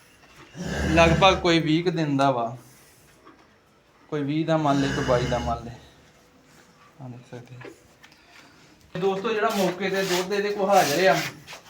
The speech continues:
ਅਠਾਰਾਂ ਲੀਟਰ, ਕੋਈ ਮੰਨ ਕੇ ਆਪਦੀ ਤਸੱਲੀ ਕਰ ਸਕਦਾ ਵਾ। ਤੇ ਗੱਲ ਕਰਦੇ ਆ ਦੋਸਤੋ ਇਹਦੇ ਪ੍ਰਾਈਸ ਦੀ, ਬਿਲਕੁਲ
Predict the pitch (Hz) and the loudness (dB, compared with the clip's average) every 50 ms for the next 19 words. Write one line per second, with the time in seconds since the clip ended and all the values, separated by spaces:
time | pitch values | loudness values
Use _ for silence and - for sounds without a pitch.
0 | - - - - - - - 156 165 165 165 175 175 175 175 180 175 - 180 170 | -20 -20 -20 -20 -20 -16 -6 -2 0 2 4 2 2 2 -2 -6 -8 -6 -6 -6
1 | 165 180 180 170 170 165 165 160 160 156 165 160 160 156 - 160 160 147 - - | -6 -6 -8 -6 -4 -2 -2 -2 -4 -2 0 0 0 0 0 -6 -10 -12 -12 -10
2 | 160 135 135 139 143 139 143 135 131 127 135 123 120 117 123 123 127 123 123 123 | -8 -8 -8 -8 -8 -4 -4 -4 -4 -2 -4 -6 -6 -4 -4 -6 -6 -6 -8 -8
3 | - - - - - - - _ - - - _ _ _ - - - _ _ _ | -12 -16 -20 -20 -20 -20 -20 _ -20 -20 -20 _ _ _ -20 -20 -20 _ _ _
4 | - _ 165 165 165 170 165 165 165 165 165 165 160 - - - - - - - | -18 _ -6 -4 -2 -2 -2 -2 -4 -4 -6 -6 -8 -10 -14 -20 -20 -20 -20 -20
5 | - 151 156 160 160 170 165 175 180 185 175 175 - 175 185 190 185 180 175 165 | -20 -6 0 2 2 4 2 0 0 0 -2 -2 -2 -4 -6 -6 -4 -4 -4 -6
6 | 160 160 - 180 180 175 180 165 - 160 147 143 139 147 160 170 170 160 160 165 | -6 -6 -6 -8 -8 -6 -8 -8 -4 -2 -2 -2 -2 -2 -6 -8 -8 -6 -6 -6
7 | 165 - 190 185 185 185 180 175 175 175 175 165 | -4 -4 -2 -2 0 0 0 0 -2 -4 -6 -8